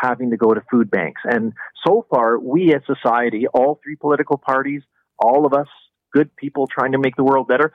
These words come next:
we have all failed in terms of making a, uh, a, an equitable society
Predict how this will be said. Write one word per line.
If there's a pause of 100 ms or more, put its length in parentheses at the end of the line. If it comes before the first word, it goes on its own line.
(160)
we
have
all (120)
failed (380)
in
terms
of
making
a, (240)
uh,
a, (120)
an
equitable
society